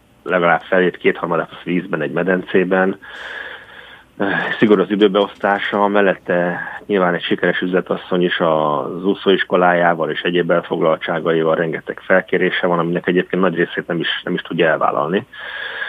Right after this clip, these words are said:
Nyilván az riasztó volt számára, hogy akkor innentől ott lesz mellette, ha nem is éjjel-nappal, de azért elég gyakran egy dokumentumfilmes stáb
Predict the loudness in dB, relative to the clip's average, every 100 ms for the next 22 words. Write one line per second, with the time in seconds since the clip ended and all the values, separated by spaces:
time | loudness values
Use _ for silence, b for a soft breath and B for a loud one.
0 | B B B 0 4 4 2 2 2 0
1 | -2 -2 -2 -2 0 2 0 -2 -2 0
2 | 0 -2 0 0 0 -4 -6 -4 -4 -4
3 | -2 -2 -2 -4 0 0 0 -2 -4 0
4 | 0 2 0 -2 2 2 4 2 2 2
5 | 2 0 -2 -4 -4 -4 -4 -6 -8 -8
6 | -10 -12 -12 -10 -8 -2 2 2 2